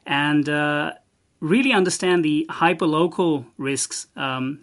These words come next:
which, which you might be exposed to. And that varies, again, you know, come, I come back to the same point. It varies from one state to another. It varies from one city to another, and it changes. Uh, the more you can invest time in understanding those,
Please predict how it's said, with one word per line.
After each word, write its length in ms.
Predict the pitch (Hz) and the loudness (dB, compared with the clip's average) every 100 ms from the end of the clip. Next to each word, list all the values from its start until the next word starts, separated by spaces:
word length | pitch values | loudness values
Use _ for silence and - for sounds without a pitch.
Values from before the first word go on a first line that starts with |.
| - | -12
which, 480 | 135 143 - - | -6 -6 -6 -10
which 320 | 156 143 - 151 | -8 -10 -8 -4
you 80 | |
might 320 | 139 143 147 131 | 0 0 -2 -4
be 260 | 139 139 | -4 -4
exposed 460 | 147 - 139 135 - | -6 -10 -8 -8 -8
to. 200 | 120 110 - - - - - _ _ _ | -10 -10 -14 -20 -20 -20 -20 _ _ _
And 180 | 165 175 | 4 4
that 140 | 262 | 4
varies, 580 | 185 190 247 165 120 - | 4 6 6 4 0 -6
again, 540 | 170 135 160 151 120 - - | -8 0 2 2 -2 -8 -8
you 200 | 143 147 | -2 0
know, 180 | 156 | 0
come, 360 | 160 170 170 - _ | 0 0 0 -2 _
I 160 | - 156 | -8 -8
come 240 | - 180 | -2 -2
back 180 | 170 170 | 0 -2
to 100 | 165 | -2
the 80 | 143 | -6
same 260 | - 156 147 | -4 -4 -4
point. 240 | 151 131 | -6 -8
It 140 | 131 | -10
varies 400 | 143 156 190 185 | -4 0 0 0
from 400 | - 160 143 139 - | -2 0 0 0 -8
one 280 | 151 160 | 0 2
state 280 | 160 165 151 | 2 -2 -4
to 80 | 143 | -4
another. 280 | 143 156 165 | -4 -2 -4
It 120 | 156 151 226 | -6 -12 -8
varies 380 | 151 175 190 | -2 -2 -2
from 180 | - 151 | -2 -2
one 140 | 151 160 | 0 0
city 340 | - 175 170 | -2 -6 -6
to 160 | 160 147 | -6 -4
another, 400 | 147 156 170 - - - - - - - | -4 -2 -4 -6 -16 -20 -20 -20 -20 0
and 140 | 165 | 2
it 100 | 170 | 2
changes. 640 | - 175 160 131 113 - 330 - | 4 6 6 4 -6 -10 -10 -8
Uh, 300 | 143 147 160 311 156 143 _ | -6 -6 -6 -8 -12 -14 _
the 240 | 214 143 | -8 -2
more 380 | 160 170 190 214 | 4 6 6 4
you 180 | 202 180 | 2 -2
can 340 | - 165 160 - | 2 4 4 0
invest 400 | 156 156 160 - | -2 0 -2 -2
time 260 | 160 156 | -2 0
in 100 | 151 | 0
understanding 580 | 139 143 - 151 147 147 | 0 -2 -4 -4 -2 -2
those, 380 | 147 147 151 - | -2 -2 -4 -6